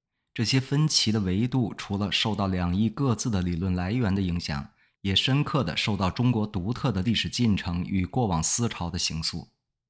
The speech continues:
本文旨在对这四次论争进行整理、探究、分析、总结，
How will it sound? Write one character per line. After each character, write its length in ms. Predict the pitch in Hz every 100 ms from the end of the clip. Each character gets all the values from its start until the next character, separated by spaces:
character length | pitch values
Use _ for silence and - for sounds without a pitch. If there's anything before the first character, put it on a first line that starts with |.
| _ _ _ _
本 160 | 98 101
文 220 | 107 131 -
旨 160 | 104
在 200 | 101 104
对 160 | - 107
这 120 | 107
四 340 | - - 127
次 180 | - -
论 240 | 104 110 95
争 200 | 117 113
进 180 | 113
行 160 | 98 107
整 320 | 90 92 113
理、 300 | 104 78 - -
探 300 | - 95 87
究、 400 | 110 113 - -
分 320 | - 120 127
析、 380 | - 101 - -
总 240 | 87 85
结， 320 | 82 85 76